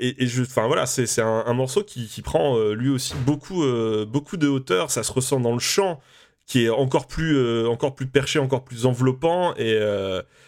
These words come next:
et j'a-, j'adore, j'adore vraiment l'intensité qu'ils mettent, euh, qu'ils mettent dans leur musique sur, euh, sur, sur, sur, sur ce disque et jusque-là, quoi. Et, euh, et Christmas prend huit.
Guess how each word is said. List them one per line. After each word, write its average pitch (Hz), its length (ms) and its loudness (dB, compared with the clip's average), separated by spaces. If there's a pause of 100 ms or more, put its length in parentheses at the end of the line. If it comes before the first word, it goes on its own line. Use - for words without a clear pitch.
(100)
et - 80 2
j'a-, 113 240 2
j'adore, 113 600 2
j'adore 113 360 0
vraiment 117 320 0
l'intensité 123 560 -2
qu'ils 120 160 -4
mettent, 127 240 0
euh, 104 160 2
qu'ils 113 160 -4
mettent 117 120 2
dans 110 120 2
leur 107 120 0
musique 117 300 -2
sur, 107 140 0
euh, 101 400 0
sur, 82 200 -10
sur, - 200 -6
sur, 107 180 -4
sur - 200 -2
ce - 100 -2
disque 135 280 -4
et 107 60 0
jusque-là, 104 440 -2
quoi. 101 320 0
Et, 95 160 0
euh, 92 140 -2 (420)
et - 80 0
Christmas 147 360 0
prend 127 160 -2
huit. - 420 -6